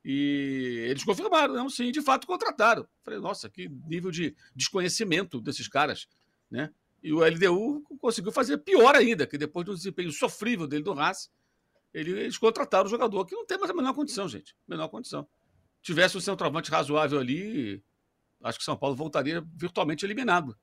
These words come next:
dessa, dessa partida. Acho que o jogo de ontem serve pra também baixar um pouco a bola, porque tem muito oba-oba contra o São Paulo. São Paulo é sempre um extremo danado.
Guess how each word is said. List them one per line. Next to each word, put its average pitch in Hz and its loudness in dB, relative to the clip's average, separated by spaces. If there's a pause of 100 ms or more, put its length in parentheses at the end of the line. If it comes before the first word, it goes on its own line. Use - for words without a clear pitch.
(380)
dessa, 113 -2
dessa 123 0
partida. 165 2
Acho - 4
que 240 4 (160)
o 196 0
jogo 285 4
de 196 6
ontem 269 6
serve 269 6
pra 269 4
também 233 4
baixar 233 6
um 233 -2
pouco 226 4
a - 4
bola, 185 4
porque - -14
tem 330 -2
muito 285 2
oba-oba 190 6
contra 175 -8
o - -10
São 147 -6
Paulo. 131 -2 (240)
São 247 2
Paulo 285 8
é - 8
sempre 302 0
um 233 2
extremo 262 2
danado. 139 2